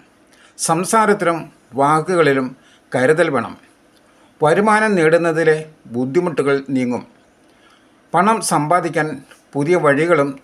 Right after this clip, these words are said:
തെളിയും. കിട്ടാക്കടങ്ങൾ തിരികെ ലഭിക്കും. മുടങ്ങിപ്പോയ കാര്യങ്ങൾ പൂർത്തിയാക്കുവാൻ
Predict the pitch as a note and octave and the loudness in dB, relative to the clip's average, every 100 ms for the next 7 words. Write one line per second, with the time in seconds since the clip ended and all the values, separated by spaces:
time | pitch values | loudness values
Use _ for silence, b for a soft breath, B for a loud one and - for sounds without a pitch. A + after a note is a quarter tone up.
0 | - C3+ C3+ A2 _ _ b b b E3 | -4 0 -2 -4 _ _ b b b -4
1 | E3 G3+ G#3 G3+ D#3 D3 D3+ D3+ _ _ | 0 0 2 2 0 -2 -4 -10 _ _
2 | _ _ _ D#3 C#3+ F3+ D#3+ B2+ G#2+ G2 | _ _ _ -4 0 2 0 -2 -6 -12
3 | - _ _ b b b b D#3 F3 A#3 | -20 _ _ b b b b -2 2 4
4 | A#3 G#3 F3 D#3+ D3+ D#3+ D3 C#3 D3+ _ | 4 4 4 2 2 0 0 -4 -6 _
5 | _ _ D3+ F3 G3 D#3 C3+ C#3+ C#3 | _ _ -4 -2 0 0 0 0 0